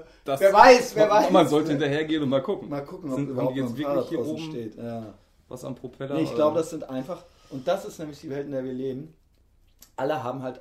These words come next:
Speaker 2: Angst. Es sind halt Angsthasen.
Speaker 1: Ja, na, das, das Problem ist ja ganz einfach.
Speaker 2: Das sind
Speaker 1: Je mehr,
Speaker 2: Angsthasen.
Speaker 1: je mehr der Staat dir oder was auch immer
Speaker 2: Genau.
Speaker 1: dir gibt, desto mehr Angst hast
Speaker 2: Danke.
Speaker 1: du, dass du die ganze Scheiße wieder verlieren kannst.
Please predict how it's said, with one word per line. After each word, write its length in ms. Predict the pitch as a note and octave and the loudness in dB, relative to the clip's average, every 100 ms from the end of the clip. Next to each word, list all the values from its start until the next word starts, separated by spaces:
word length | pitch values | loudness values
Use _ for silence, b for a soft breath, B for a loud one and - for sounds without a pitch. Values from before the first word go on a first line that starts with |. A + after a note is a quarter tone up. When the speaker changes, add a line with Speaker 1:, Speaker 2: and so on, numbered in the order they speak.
| - | -12
Speaker 2:
Angst. 440 | B2+ A2+ C#3 _ _ _ _ _ _ _ | -10 -10 -14 _ _ _ _ _ _ _
Es 100 | - | -14
sind 180 | D3 D#3 | -12 -10
halt 160 | C3 B2+ _ _ | -10 -12 _ _
Angsthasen. 800 | C#3 D#3 D#3+ - G#2+ A2 A2 D#3 - | -8 -8 -10 -14 -12 -12 -12 -16 -14
Speaker 1:
Ja, 120 | C3+ | -8
na, 120 | C#3 C3+ | -6 -4
das, 120 | C#3+ | -4
das 160 | C#3+ - | -6 -6
Problem 420 | C3+ A2+ C#3+ F#3 | -8 -4 -4 -6
ist 120 | C3+ | -6
ja 80 | A2 | -8
ganz 180 | G#2+ - | -8 -10
einfach. 300 | A2+ A2+ A#2+ | -12 -12 -10
Speaker 2:
Das 80 | |
sind 80 | D#3 | -4
Speaker 1:
Je 80 | C#3+ | 0
mehr, 140 | C#3+ A#3+ | 4 4
Speaker 2:
Angsthasen. 540 | B3+ - - C3 C3 | 4 -2 -10 -2 0
Speaker 1:
je 60 | D3 | 2
mehr 220 | D#3 F3+ | 2 0
der 140 | D#3 | -2
Staat 460 | - - F#3 G#3+ D#3 | -6 -4 -4 -4 -4
dir 120 | A#2+ | -4
oder 160 | A#2+ B2 | -4 -6
was 140 | C3+ | -8
auch 120 | B2+ | -10
immer 160 | G3 E3 | -4 -2
Speaker 2:
Genau. 120 | G3 | 2
Speaker 1:
dir 80 | C#3+ | 2
gibt, 300 | A3 A#3+ - | 0 -6 -6
desto 220 | C#3+ D#3 | -6 -2
mehr 200 | C#3+ E3 | -2 0
Angst 180 | F3 - | -2 -2
hast 100 | G#3 | -2
Speaker 2:
Danke. 120 | - | 0
Speaker 1:
du, 60 | F#3 | -4
dass 80 | F3+ | -6
du 60 | |
die 40 | E3 | -6
ganze 220 | F3+ F3+ | -6 -8
Scheiße 260 | - F3+ F3+ | -6 -6 -4
wieder 120 | E3+ | -6
verlieren 320 | F#3 G3 C#3 | -6 -6 -8
kannst. 320 | - F2+ - | -8 -12 -12